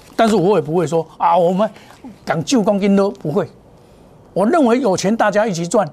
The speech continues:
那这个是为什么会这样，长这样子？外资没有钱跑嘛。那么另外，当然今天有人去放空它嘛，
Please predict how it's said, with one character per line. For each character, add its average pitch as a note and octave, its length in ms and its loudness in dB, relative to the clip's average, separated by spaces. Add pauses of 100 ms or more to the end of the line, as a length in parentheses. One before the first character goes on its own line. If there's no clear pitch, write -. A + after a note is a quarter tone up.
(480)
那 D4+ 140 2
这 D#4 140 -2
个 D4+ 100 2
是 A3 140 -2
为 E4+ 180 2
什 G3 100 2
么 F#3 80 0
会 G3+ 120 2
这 - 120 -2
样， B2+ 100 -8
长 B2 180 -8
这 D3 100 -6
样 B2+ 140 -6
子？ - 100 -16 (180)
外 D#4+ 200 2
资 A3+ 160 -2
没 G3+ 140 2
有 G3+ 100 0
钱 E3 280 -8
跑 - 260 -8
嘛。 - 180 -18 (540)
那 B3 120 2
么 D4 80 2
另 E4 220 4
外， C4+ 120 4
当 C#4 220 0
然 A3 140 2
今 B3+ 160 0
天 B3+ 120 4
有 F#3 120 2
人 D#3 140 -4
去 G3+ 80 -2
放 G3 320 0
空 E3 220 -2
它 C#3+ 220 -2
嘛， B2 160 -12